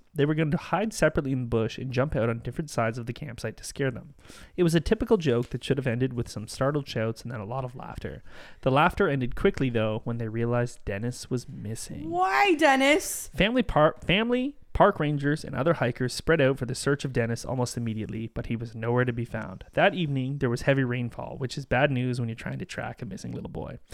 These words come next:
Speaker 1: The search for Martin became the largest in National Park Service history. One of the people searching was Park Ranger Dwight McCarter, who had successfully tracked down hundreds of missing persons, including young children. McCarter was a seasoned tracker,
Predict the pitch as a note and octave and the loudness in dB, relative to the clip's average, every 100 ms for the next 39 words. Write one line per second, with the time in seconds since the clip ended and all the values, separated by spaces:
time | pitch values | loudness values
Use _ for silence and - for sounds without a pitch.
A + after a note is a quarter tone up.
0 | - - - D3 - B3 - G3 C3+ B2 | -16 -16 0 2 4 2 2 0 2 2
1 | B2+ B2+ C3 A#2 A#2 A#2 C3+ D3 - A#2 | 0 -2 -2 -2 0 2 2 0 -4 -6
2 | A#2 C3+ - D3+ - A2+ - - A#2 A2+ | -4 -4 -4 -4 -2 -2 -2 -4 -4 -2
3 | - A#2 - G2+ - C#3+ G#3 G#3 D3+ C3 | -4 -4 -8 -10 0 0 0 0 0 0
4 | B2+ - D3+ - G2 C#3 C3+ - C3+ D#3+ | -2 0 -2 -2 -6 -4 -6 -2 2 2
5 | - A2+ A#2+ A2+ A2 - B2+ A2 C3+ - | 2 -4 -4 -4 -6 -4 -2 0 -2 -2
6 | C3+ C3 - C3 B2+ - E2+ - - - | -8 -8 -4 -2 -2 -6 -12 -12 -12 -12
7 | - D#3 C#3 C3 - E3 - F#3 - C3 | 0 0 2 -2 -2 -2 -2 -2 0 0
8 | B2+ A#2+ - C#3+ C3+ C3 B2 A2 - A2+ | 0 -4 -2 0 0 -2 -4 -4 -6 -4
9 | A#2 A2+ - - B2+ A#2+ B2 B2 A#2 A2+ | -2 -4 -6 -8 -8 -2 0 0 -4 -4
10 | - A#2+ - - - - - - D#3+ G3 | 0 0 -2 -12 -16 -18 -14 -2 0 2
11 | A3 A#3+ D3+ C3 - F3 F3 - A#2+ A#2+ | 2 2 2 0 -2 -2 -2 2 0 0
12 | A2+ A#2 | -4 -6